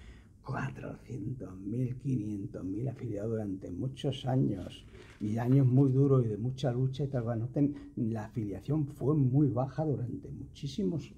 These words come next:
años en la democracia. En la democracia, yo no sé si lo reflejábamos en los congresos bien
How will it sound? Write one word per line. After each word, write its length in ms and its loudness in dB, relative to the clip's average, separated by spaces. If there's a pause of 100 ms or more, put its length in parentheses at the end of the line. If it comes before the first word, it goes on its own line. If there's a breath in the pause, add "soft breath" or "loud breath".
(140)
años 280 0 (400)
en 180 -6
la 140 -4
democracia. 840 -4 (760)
En 140 -8
la 80 -12
democracia, 480 -2
yo 120 4
no 120 0
sé 120 -4
si 140 0
lo 140 8
reflejábamos 720 2
en 60 -2
los 140 -6
congresos 640 -6 (120)
bien 480 4